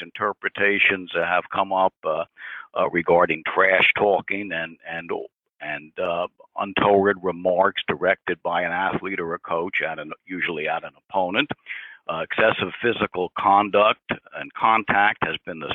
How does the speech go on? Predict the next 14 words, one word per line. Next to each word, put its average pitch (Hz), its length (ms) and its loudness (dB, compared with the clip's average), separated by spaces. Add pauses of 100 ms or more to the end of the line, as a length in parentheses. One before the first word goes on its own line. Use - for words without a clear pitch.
subject 85 540 2
of, 67 240 -4 (160)
uh, 67 120 -6 (540)
a - 60 -20
great 95 360 0
number 92 380 -4
of 87 100 -2 (100)
rules 101 320 -2
modifications, 92 1040 2
including 85 500 -6
the 73 140 -10 (160)
targeting 92 520 4
rules, 98 520 -4
uh, 76 240 0